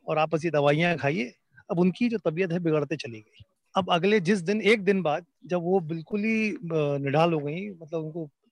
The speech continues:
बिल्कुल ही साथ, तो वो, उनका बेटा, मतलब, वो ट्राई कर रहा था अस्पताल के लिए पहले से, लेकिन नहीं हुआ। तो उसने एम्बुलेंस बुलाई और वो दिन भर भटकता रहा उनको। करीबन चार से पांच अस्पताल में गया हुआ, चार अस्पताल में गया था,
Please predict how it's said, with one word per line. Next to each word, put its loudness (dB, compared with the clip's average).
बिल्कुल -2
ही 2
साथ, -6
तो -6
वो, 2
उनका -2
बेटा, -2
मतलब, -6
वो 2
ट्राई 2
कर 0
रहा 0
था -10
अस्पताल -4
के -6
लिए -4
पहले 0
से, -10
लेकिन -8
नहीं -4
हुआ। -10
तो -4
उसने -2
एम्बुलेंस 0
बुलाई 0
और 4
वो 6
दिन 6
भर 2
भटकता -2
रहा 2
उनको। -4
करीबन 4
चार -2
से -6
पांच -4
अस्पताल -2
में -4
गया 4
हुआ, 4
चार 4
अस्पताल 0
में -2
गया 0
था, -12